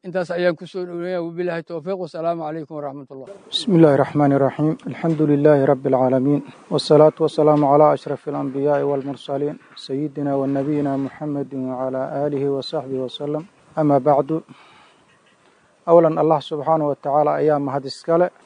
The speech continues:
Speaker 2: Mahad kadib, awala magacayga waxaa la yiraahdaa Ismaaciil Xuseen Cabdi, odayaasha dhaqanka ee Bariga Hiiraan aan ka mid ahay. Maanta waxaan rabaa inaan halkan eheladii uu ka geeriyooday nabadoon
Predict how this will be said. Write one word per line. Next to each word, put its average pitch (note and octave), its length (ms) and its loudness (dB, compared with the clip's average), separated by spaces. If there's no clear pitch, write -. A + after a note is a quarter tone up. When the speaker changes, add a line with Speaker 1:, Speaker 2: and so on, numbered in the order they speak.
Speaker 2:
Mahad E3 260 6
kadib, E3 360 2
awala F3 240 8
magacayga E3 500 2
waxaa E3 140 0
la D#3+ 80 0
yiraahdaa D3+ 500 2
Ismaaciil D#3+ 480 -2
Xuseen D#3+ 420 -8
Cabdi, D#3 420 -6
odayaasha E3 400 6
dhaqanka D3 400 0
ee D3 100 2
Bariga C#3+ 400 2
Hiiraan E3 400 2
aan E3 120 -6
ka E3 140 4
mid F3 160 8
ahay. E3+ 260 4
Maanta F#3+ 280 4
waxaan F#3 200 6
rabaa E3+ 200 6
inaan D#3+ 220 -2
halkan E3 520 0
eheladii F3 680 4
uu D#3 200 2
ka - 180 -4
geeriyooday E3 840 2
nabadoon E3+ 640 6